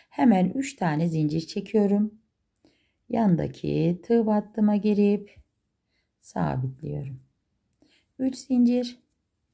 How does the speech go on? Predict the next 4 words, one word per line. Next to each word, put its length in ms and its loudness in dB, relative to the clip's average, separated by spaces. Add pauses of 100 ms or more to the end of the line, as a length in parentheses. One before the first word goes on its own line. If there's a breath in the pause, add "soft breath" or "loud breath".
(1080)
Yandaki 380 -2
tığ 240 -2
battıma 500 0
girip 600 0